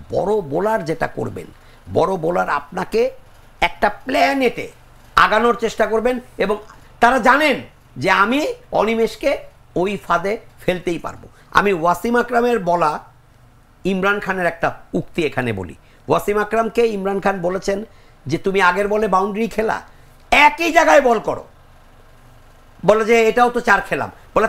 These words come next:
"তারপরের বলটাও একই জায়গায় করো।" বলে, "এটা তো দুই হলো।" কয়, "তারপরের বলের, বলটা করো, দেখবা ব্যাটসম্যান ভুল করবেই, কারণ ব্যাটসম্যান মানুষ,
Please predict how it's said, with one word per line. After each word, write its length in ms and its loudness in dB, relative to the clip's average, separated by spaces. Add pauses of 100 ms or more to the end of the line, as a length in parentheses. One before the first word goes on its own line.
"তারপরের 500 6
বলটাও 300 2
একই 260 0
জায়গায় 260 -2
করো।" 220 -6 (320)
বলে, 180 4
"এটা 160 2
তো 120 2
দুই 240 0
হলো।" 260 -4 (400)
কয়, 180 6
"তারপরের 500 6
বলের, 260 4 (200)
বলটা 360 -2
করো, 320 -2 (240)
দেখবা 300 0
ব্যাটসম্যান 560 -4
ভুল 200 -4
করবেই, 400 -2
কারণ 300 -2
ব্যাটসম্যান 400 -8 (280)
মানুষ, 580 0